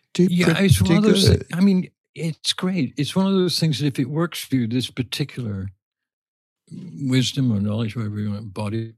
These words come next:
Speaker 1: of, of knowledge, if it works for you, then it works for you, just like it did for me, you know, and it seems to have done for you for a little bit. Not, it, it's not for everyone, because it's not the necessary remedy to some people's, um, suffering.
Speaker 2: Day-to-day
Speaker 1: You know,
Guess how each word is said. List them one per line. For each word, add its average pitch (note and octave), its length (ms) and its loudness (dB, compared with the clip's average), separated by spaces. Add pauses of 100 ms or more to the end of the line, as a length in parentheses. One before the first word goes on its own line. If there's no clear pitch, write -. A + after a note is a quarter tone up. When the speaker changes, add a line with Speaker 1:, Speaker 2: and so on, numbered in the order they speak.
Speaker 1:
of, G#2 160 -12 (400)
of G2+ 120 -16
knowledge, G#2+ 260 -6 (600)
if C3+ 180 -2
it D3 100 2
works G#3 320 0
for E3+ 60 2
you, C#3 220 4
then C#3 180 0
it C#3+ 120 0
works D#3+ 260 -2
for - 80 0
you, G#2+ 100 0
just A#2+ 160 -6
like C3+ 140 -4
it B2+ 100 -4
did B2 180 -4
for C#3 100 0
me, B2+ 360 2
you C#3 200 -4
know, G#2+ 220 0 (320)
and A2 140 0
it - 140 -8
seems B2 240 0
to - 40 -12
have A#2+ 60 -10
done A2+ 200 -4 (280)
for - 140 -6
you C#3 100 0
for A#2 100 -6
a - 20 -2
little G2 140 -4
bit. G2 100 -12 (520)
Not, F#3 240 4
it, F3+ 160 -2
it's - 200 4
not G#3+ 140 6
for G3 100 2
everyone, B2 480 0 (280)
because C#3 320 0
it's C3 140 -2
not C#3+ 160 2
the C#3 80 -2
necessary C3 580 2
remedy A#2 460 0
to A2 120 -8
some G#2 240 -2
people's, G2 540 -4 (160)
um, A2 400 -2 (460)
suffering. - 340 -2
Speaker 2:
Day-to-day F#2 760 6
Speaker 1:
You G2+ 100 4
know, G#2+ 180 2